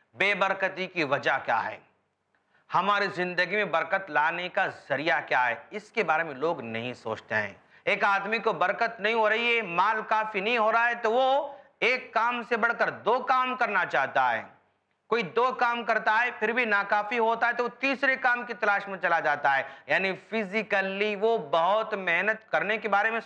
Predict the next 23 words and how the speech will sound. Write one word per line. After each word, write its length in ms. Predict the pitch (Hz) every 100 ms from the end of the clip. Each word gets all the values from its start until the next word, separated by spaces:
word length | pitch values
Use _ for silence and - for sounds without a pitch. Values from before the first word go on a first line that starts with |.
| -
سوچتا 380 | 277 285 277 226
ہے، 140 | 220 262 - -
لیکن 800 | 123 139 160 180 196 196 254 269 226
وہاں 400 | 160 151 156 214 233
پر 180 | 233 247 254 262 - -
اسپرچولی، 1120 | 160 - - 262 - 214 170 143 131 147 127 101 _ _ _
روحانی 560 | 151 202 226 247 285 285 226
طور 200 | 220 196 175
پر 280 | 165 185 226 - -
اپنی 640 | - 151 - 151 185 208 202
غلطیوں 400 | 147 143 - 180
کی 100 | 185
اصلاح 360 | 156 139 147 165 -
کرنا 240 | 131 151
اس 180 | 151 135
کو 140 | - 185 185
پسند 420 | 131 - 156 139
نہیں 160 | 139 151
ہے 100 | 180 165
یا 140 | 180 220
اس 160 | 220
کی 80 | -
طرف 140 | 220